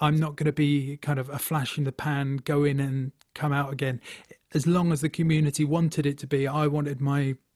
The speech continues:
commitment to them to be, uh, long-term, as appropriate. And, um, it, yeah, it's so under coronavirus, and now more recently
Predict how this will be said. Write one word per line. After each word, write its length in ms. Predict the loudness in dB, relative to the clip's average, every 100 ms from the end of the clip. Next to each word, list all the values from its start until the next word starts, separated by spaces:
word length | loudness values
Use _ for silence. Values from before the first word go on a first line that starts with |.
| _ _ _ _ _ -20 -2
commitment 720 | 2 2 0 -4 -6 -6 -8
to 100 | -8
them 400 | -2 0 0 -4 -8 -20 -20 _ -10
to 100 | -2
be, 480 | 0 0 0 -4 -10 -20 -6
uh, 180 | -2 0
long-term, 640 | 2 2 0 0 0 -2 -8 _ -12 -2
as 160 | 0
appropriate. 640 | 0 2 0 2 -2 -2 -6 -18 -20 -20 -6
And, 300 | 0 0 2
um, 460 | 2 2 0 -4 -8 -16 -10
it, 240 | -8 -8 0
yeah, 180 | 4 4
it's 340 | 2 -4 -4
so 420 | 0 2 2 0 -4 -16 _ _ _ _ -20 -20 -4
under 260 | 0 0 0
coronavirus, 1000 | -2 0 2 2 2 2 2 0 -2 -6 -2
and 140 | 0
now 160 | 2 4
more 180 | 2
recently 920 | 4 2 2 0 -2 2 2 2 0